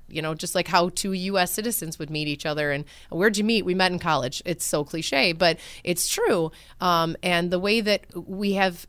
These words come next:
we have not seen this put into practice yet, however, thank goodness, because, uh, the day before it was supposed to go into effect, the Attorney General in New York was able to secure an injunction. Uh,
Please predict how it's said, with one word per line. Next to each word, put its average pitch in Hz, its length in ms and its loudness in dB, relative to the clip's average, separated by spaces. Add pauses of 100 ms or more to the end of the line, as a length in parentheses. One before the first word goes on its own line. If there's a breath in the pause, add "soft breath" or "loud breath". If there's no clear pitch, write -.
we 190 120 0
have 175 120 0
not 214 240 4
seen 269 240 2
this 247 140 2
put 233 180 0
into 214 160 0
practice 262 560 0
yet, 156 220 2
however, 160 460 0
thank 165 220 -4
goodness, 165 360 -2
because, 165 640 -4 (280 loud breath)
uh, 175 200 -2
the 175 120 -6
day 202 260 0
before 196 380 0
it - 80 -2
was 170 160 -4
supposed 175 360 -4
to 175 80 -4
go 175 220 -2
into 170 400 -6
effect, - 460 0 (640)
the 190 120 0
Attorney 180 280 -2
General 170 340 -2
in 165 40 -4
New 165 80 -4
York 165 320 -4
was 165 220 -2
able 180 260 0
to 185 160 -4
secure 180 400 -2
an 170 80 0
injunction. 156 640 -2 (400 loud breath)
Uh, - 180 -2